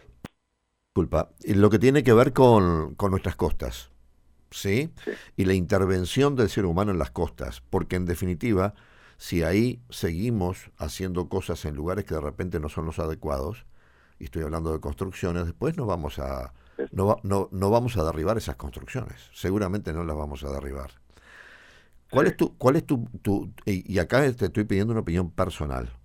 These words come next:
Speaker 1: no de la comisión
Speaker 2: Sí.
Speaker 1: que integra, a nivel personal, ¿te ocupa o te op-,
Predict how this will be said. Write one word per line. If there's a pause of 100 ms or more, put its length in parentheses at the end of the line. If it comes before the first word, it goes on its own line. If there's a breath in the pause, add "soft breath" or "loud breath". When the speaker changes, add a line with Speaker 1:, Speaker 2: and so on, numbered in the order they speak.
Speaker 1:
no
de
la
comisión
Speaker 2:
Sí.
Speaker 1:
que
integra,
a
nivel
personal, (540 soft breath)
¿te
ocupa (480)
o
te
op-,